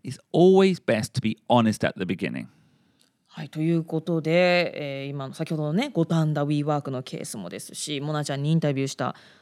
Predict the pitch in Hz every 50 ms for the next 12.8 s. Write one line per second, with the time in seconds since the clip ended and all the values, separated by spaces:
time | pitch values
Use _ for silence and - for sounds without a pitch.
0 | _ - - 160 156 147 - 175 160 151 147 147 - - 156 147 147 147 147 180
1 | 240 233 - - - - - _ _ _ _ _ _ _ _ _ _ _ _ -
2 | 285 - 294 359 415 - 640 - 415 180 131 - - _ - - 185 262 302 302
3 | 349 294 240 330 339 220 165 170 196 302 494 539 - 453 - - - 170 165 165
4 | 165 180 262 381 403 - 539 392 151 139 123 95 71 - - 64 - - - -
5 | 156 156 143 - - 101 - - - - 185 262 440 807 - _ _ _ - -
6 | - - - - 123 - - _ - 143 - 156 156 160 196 208 202 - - 160
7 | 156 147 - 156 151 135 - - - 113 113 - 120 117 117 - - 104 - -
8 | 104 107 107 104 92 82 85 - - _ _ - - 131 123 156 160 156 139 127
9 | 123 135 147 127 107 98 98 95 - - - - _ _ _ _ _ _ _ _
10 | _ - _ - 117 113 104 - _ _ _ _ _ _ _ _ - 107 - -
11 | - 113 110 101 95 85 - - - 104 107 98 - - - 101 87 92 90 -
12 | _ _ _ - - - - - - 123 113 101 - 82 -